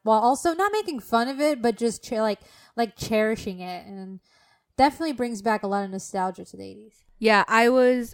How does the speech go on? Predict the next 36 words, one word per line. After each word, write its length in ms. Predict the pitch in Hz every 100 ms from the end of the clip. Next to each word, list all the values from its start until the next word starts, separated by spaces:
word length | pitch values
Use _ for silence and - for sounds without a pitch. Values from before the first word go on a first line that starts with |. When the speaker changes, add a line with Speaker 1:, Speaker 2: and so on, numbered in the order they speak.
| _
Speaker 2:
uh, 260 | 214 208 196
I 180 | 214 220
looked 260 | 220 233 233
up, 120 | 214
like, 140 | 196
who 120 | - 196
the 140 | 190
director 360 | 185 180 185 180
was 200 | 175 185
and 100 | 180
who 60 |
the 100 | 170
writers 360 | 160 151 165 170
were, 160 | 156 151
and 200 | 175 175
they're 300 | 175 175 175
Speaker 1:
Oh, 40 |
okay. 280 | 247 202 185
Speaker 2:
like, 280 | 175 165 - _ _ _ - _ -
they're 300 | 202 202 196
dudes 320 | 208 208 202
who 60 | 220
have 160 | 190
worked 200 | 175 170
with 100 | 175
Adam 260 | 117 170 170
Sandler 440 | 165 160 165 160
on 140 | 156 -
other 220 | 175 160
projects, 580 | - 151 147 170 185 -
so 220 | 170 160
I 120 | 160
guess 260 | 175 160 -
they're, 160 | 160 151
like, 180 | 139 _ -
a 200 | 165